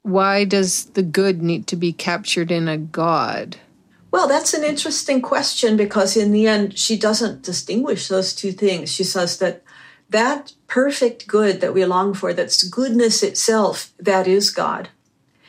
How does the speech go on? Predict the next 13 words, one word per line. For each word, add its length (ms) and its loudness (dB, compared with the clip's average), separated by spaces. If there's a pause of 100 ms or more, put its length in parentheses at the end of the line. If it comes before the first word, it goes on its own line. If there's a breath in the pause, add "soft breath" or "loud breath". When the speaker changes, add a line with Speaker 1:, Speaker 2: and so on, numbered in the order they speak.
(160 soft breath)
Speaker 2:
And 200 2
this 200 2
is 220 2
where 240 4
she 220 0
brings 420 0
together 520 2
her 220 -2
love 220 0
of 320 -4
Plato 540 2
and 180 -4
Platonism 960 -6